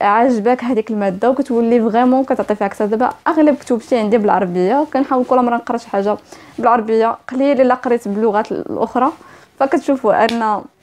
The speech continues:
الحاجه اللي ما كت-، كتكونش كتعجبك شويه كتولي تعجبك، ولكن الا عطيتيها وقت. وفوالا، هذه كانت تجربتي مع امتحان ديال الجهوي. ففريمون كما كنقول لكم، امتحان سهل جدًا،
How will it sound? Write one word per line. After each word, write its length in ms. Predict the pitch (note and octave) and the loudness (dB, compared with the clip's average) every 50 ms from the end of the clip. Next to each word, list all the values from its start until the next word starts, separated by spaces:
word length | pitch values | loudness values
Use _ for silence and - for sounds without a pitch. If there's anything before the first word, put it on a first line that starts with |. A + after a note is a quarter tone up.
| _ _ _ - - _ - | _ _ _ -20 -18 _ -10
الحاجه 220 | A#3+ - D#4 D4+ | -2 0 2 4
اللي 180 | D4 D4 C#4 C#4+ | 4 4 4 4
ما 100 | C#4+ D#4 | 2 0
كت-، 80 | - | -2
كتكونش 440 | - D4+ - C#4+ - - C#4 C#4+ - | -2 -4 -2 -2 0 0 0 0 2
كتعجبك 380 | - C4 B3+ A#3+ G#3+ A3 C#4 C#4 | 2 2 2 2 2 0 -2 -2
شويه 180 | - - C4+ | -2 0 0
كتولي 440 | C4+ D4+ C4 - B3+ A#3+ B3 C4+ C4 | 0 0 0 0 0 2 2 2 0
تعجبك، 400 | - - G3+ F#3+ F#3 F#3+ G#3+ G3+ | 0 0 0 -2 -2 -2 -4 -2
ولكن 280 | G#3+ G#3+ A3+ - D4 C#4 | -2 0 0 2 2 2
الا 80 | C4 | 2
عطيتيها 360 | G3 - G#3+ G3 - G3+ F#3 F3 | 2 0 0 0 0 0 0 0
وقت. 200 | F3 - - - - - - - - _ | -2 -4 -8 -16 -20 -20 -20 -20 -8 _
وفوالا، 400 | - C4+ C4 C#4 D4 C#4+ D4+ D#4 | 0 2 4 4 4 4 4 2
هذه 140 | C#4+ A#3 C4+ | 2 2 2
كانت 240 | C4 C#4+ A#3+ A#3+ A3+ | 0 0 -2 -2 -2
تجربتي 400 | B3 B3+ B3+ C4 B3 - - B3+ | 0 0 0 0 0 -2 -2 -2
مع 100 | A#3+ G#3+ | 0 0
امتحان 460 | A3+ A#3 - B3 A3 A#3 A#3 A3+ A3 | -2 -2 -2 -4 -4 -2 -2 0 0
ديال 120 | A3 A3+ A3 | 2 0 0
الجهوي. 540 | G3+ - A3+ A#3 G3+ G3 F#3+ A3 B3 C4+ | 0 0 0 0 0 2 2 2 2 2
ففريمون 500 | C4 - - A#3+ A#3 A#3+ A3 A#3 B3 B3 | 0 0 0 0 0 0 0 0 2 0
كما 200 | A#3+ - A#3+ A3+ | 0 0 -2 -2
كنقول 260 | A3 B3+ A#3 G#3 G#3+ G#3+ | -2 -2 0 0 0 0
لكم، 160 | G#3+ - A3+ | 0 0 -2
امتحان 360 | A3 A3 - A#3+ A3 A3 A3+ | -4 -4 -6 -6 -6 -6 -4
سهل 280 | G#3+ - A#3+ A#3+ A3 G3 | -2 -2 0 0 0 0
جدًا، 400 | F#3+ G3+ G3+ F3+ G3+ A3 C#4+ | 0 -2 -2 0 0 0 0